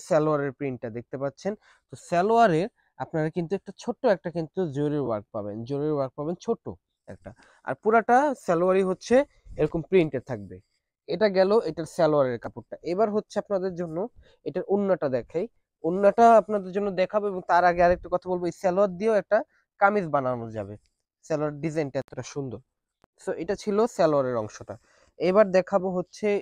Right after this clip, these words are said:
এইটার ওড়নাটা আপনাদের জন্য। এবার ওড়নাটা দেখাই, ওড়নাটাও পুরাটাই থাকবে এরকম জরির ওয়ার্ক করা প্লাস লেস ওয়ার্কটা থাকবে, যে লেস ওয়ার্কটা ছিল আপনাদের নিচের প্যানেলে। So এটার ওড়নাটা দে-, দেখাই আপনাদের জন্য। ওড়নাটার ডিজাইনটাও সুন্দর,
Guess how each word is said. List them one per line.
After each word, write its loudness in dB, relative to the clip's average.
এইটার -2
ওড়নাটা -2
আপনাদের -8
জন্য। -10
এবার -12
ওড়নাটা -6
দেখাই, -10
ওড়নাটাও 0
পুরাটাই 4
থাকবে -6
এরকম -4
জরির -2
ওয়ার্ক 2
করা 2
প্লাস -2
লেস 0
ওয়ার্কটা -2
থাকবে, -12
যে -6
লেস -6
ওয়ার্কটা -6
ছিল -6
আপনাদের -6
নিচের -6
প্যানেলে। -6
So -8
এটার 0
ওড়নাটা -2
দে-, -6
দেখাই -12
আপনাদের -16
জন্য। -18
ওড়নাটার -8
ডিজাইনটাও 0
সুন্দর, 0